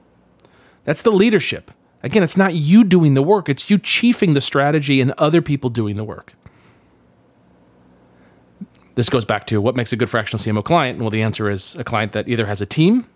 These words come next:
or the budget for a team. 'Cause if there's no budget for a team and there is no team, then you are the marketing team. And you shouldn't call yourself a fractional C M O. You should call yourself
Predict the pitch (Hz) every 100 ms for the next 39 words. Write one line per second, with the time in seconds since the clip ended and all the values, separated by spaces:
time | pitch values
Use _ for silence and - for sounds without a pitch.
0 | _ _ _ _ _ - 131 120 120 113
1 | 143 - 147 104 - 107 95 _ _ _
2 | _ _ _ _ - 127 120 131 160 190
3 | 170 160 - 170 170 113 113 131 127 147
4 | 156 139 123 110 107 - - 113 110 156
5 | 151 120 104 98 _ _ - 117 110 107
6 | 98 110 104 98 _ - 123 135 196 190
7 | 156 147 127 113 107 - 110 113 101 101
8 | 98 - - 127 127 147 160 - 131 120